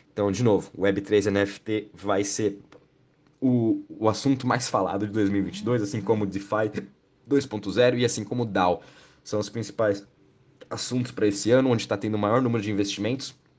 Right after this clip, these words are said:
E Solana, a gente tá vendo aí que tá ganhando todos os investimentos de web três, de, e agora de N F T, né? É, Solana é a segun-, é, tá concorrente quase aí do Ethereum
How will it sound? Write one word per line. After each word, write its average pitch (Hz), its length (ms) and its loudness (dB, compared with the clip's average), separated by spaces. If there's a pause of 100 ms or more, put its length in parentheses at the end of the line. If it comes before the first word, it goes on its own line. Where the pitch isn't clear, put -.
(520)
E 117 60 -4
Solana, 110 600 2 (480)
a 113 100 -2
gente 101 200 -4
tá 98 140 0
vendo 98 180 0
aí 95 120 2
que - 100 -12
tá 98 120 -2
ganhando 95 480 0
todos 98 220 -2
os - 60 -10
investimentos 98 540 -2
de 82 140 -4
web 101 280 0
três, 104 400 0
de, 98 280 -6 (400)
e 123 120 2
agora 120 260 4
de 123 140 2
N 135 100 2
F 131 160 -6
T, 117 220 -4
né? 104 180 -4 (240)
É, 90 300 -6
Solana 104 420 2
é 101 80 2
a 101 60 0
segun-, 104 340 -2
é, 95 240 2
tá 95 180 -6
concorrente 120 680 0
quase 101 340 0
aí 98 60 2
do 101 120 2
Ethereum 117 440 0